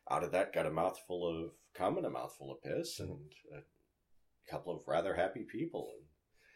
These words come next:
Speaker 2: Was it, uh, wh-, how well att-, was it pretty well attended?
Speaker 1: There were,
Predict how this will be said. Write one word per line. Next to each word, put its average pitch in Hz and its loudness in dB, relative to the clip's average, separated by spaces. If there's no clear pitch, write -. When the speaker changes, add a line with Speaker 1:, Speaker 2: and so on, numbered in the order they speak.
Speaker 2:
Was 127 0
it, 139 6
uh, 113 10
wh-, 113 4
how 117 6
well 110 6
att-, - -2
was 95 2
it - -4
pretty 101 4
well 90 6
attended? 113 -2
Speaker 1:
There 175 12
were, 165 10